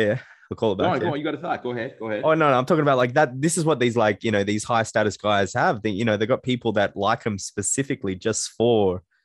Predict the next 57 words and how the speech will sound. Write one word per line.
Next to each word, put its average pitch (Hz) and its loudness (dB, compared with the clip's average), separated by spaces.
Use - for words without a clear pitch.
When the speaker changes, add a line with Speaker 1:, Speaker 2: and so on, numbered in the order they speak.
Speaker 1:
what 123 0
they 107 2
did 117 2
or 95 -2
their 98 -2
fame 127 2
Speaker 2:
Correct. 101 -2
Speaker 1:
or 95 -4
their 95 -4
status 123 -2
and 107 0
this 104 -4
and 101 -4
that. 92 -4
And 120 -4
that's 143 0
not 147 -4
the, 107 -2
the 107 -4
way 101 0
to 90 -8
do 127 -2
it. 92 -8
You 101 -8
know 98 -6
what 98 -6
I - -6
mean? 113 -4
As 104 -2
you 101 -6
probably, 101 -4
as 98 -2
you 95 -6
gonna 95 -4
explain 98 -6
right 98 -4
now. 123 -8
Speaker 2:
That's - -10
what 135 -10
I'm - -10
gonna 110 -10
explain. 165 -16
Yeah. 135 -18
Well, 107 0
you 123 -2
just 123 -12
said 143 -6
it. 95 -6
Yeah. 113 -2
It's 78 -12
the - -20
people - -8
like 104 -4
them 98 -8
for 92 -10
that 127 -4
stuff. - -8